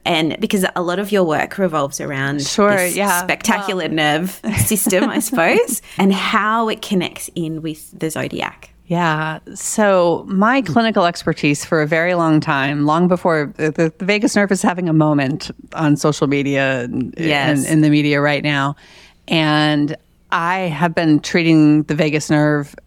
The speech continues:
Speaker 2: as a pinched nerve in people's bodies for at least twenty of my thirty years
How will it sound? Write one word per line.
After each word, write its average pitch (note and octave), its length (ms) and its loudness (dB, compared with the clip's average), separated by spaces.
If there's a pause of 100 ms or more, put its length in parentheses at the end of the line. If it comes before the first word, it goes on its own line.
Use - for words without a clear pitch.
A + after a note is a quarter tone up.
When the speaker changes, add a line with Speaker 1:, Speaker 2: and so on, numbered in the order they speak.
(120)
Speaker 2:
as D#3 140 0
a D3+ 80 2
pinched - 320 0
nerve D3 400 0
in D3+ 160 2
people's D3+ 320 -2
bodies C#3+ 500 -4
for C#3+ 420 0 (360)
at D3+ 240 -4
least E3 300 0
twenty D3 540 0 (1080)
of D#3+ 160 -2
my D3 160 0
thirty C3+ 540 -2 (120)
years C#3 680 -2